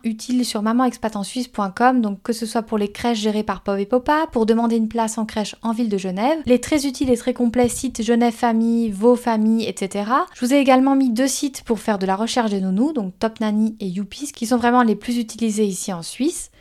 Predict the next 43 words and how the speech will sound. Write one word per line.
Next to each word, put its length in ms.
Si 180
vous 100
voulez 160
être 200
accompagné 440
dans 100
votre 280
recherche 360
de 80
nounou, 300
alors 240
je 80
vous 80
conseille 380
Priorité 480
Enfant 520
ou 120
Proju 580
Mary 320
Poppins. 300
Les 100
contacts 380
m'ont 120
été 160
fournis 360
par 180
la 80
mairie 240
de 100
Chêne-Bougerie. 720
Vous 120
avez 280
là 220
également 360
les 220
liens 360
sur 300
maman 220
expat 280
en 80
Suisse 240
point 200
com. 280